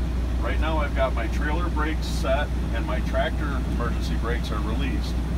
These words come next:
Then you have to do a tug test by putting the vehicle in gear and giving a gentle tug. You don't have to go crazy, but they have to feel that the brakes are holding. Once you've done your trailer,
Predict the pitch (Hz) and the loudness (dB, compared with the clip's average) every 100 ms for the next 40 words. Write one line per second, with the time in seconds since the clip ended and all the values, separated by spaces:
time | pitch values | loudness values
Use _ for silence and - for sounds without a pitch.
0 | - - - 131 151 143 277 - 139 127 | 0 0 0 0 0 0 0 0 0 0
1 | - - - 120 117 117 - - - - | 0 0 2 2 2 0 0 0 0 -2
2 | - - - - 175 175 160 - 147 151 | -2 -2 -2 0 0 0 0 0 0 0
3 | 165 170 - - 143 143 - - - - | 0 0 0 0 0 0 -2 -2 -2 -2
4 | - 117 - - 110 90 - - 120 98 | -2 -2 0 0 0 0 -2 0 0 0
5 | - - - - 120 139 143 - 170 151 | -2 -2 -2 -2 -2 0 0 0 -2 0
6 | - 185 151 - 135 - - - - - | 0 0 0 0 -2 0 0 0 0 0
7 | - - - - 120 123 - - - 165 | 0 0 0 0 0 0 0 0 0 0
8 | 147 127 - - - 120 120 - 123 120 | 0 -2 -2 -2 -2 0 0 0 0 0
9 | 131 - - - - - - - - - | 0 0 -2 -2 -2 0 0 0 0 0
10 | 151 - - - 156 151 151 - 170 - | 0 0 0 0 0 2 0 0 0 0
11 | - - | 0 0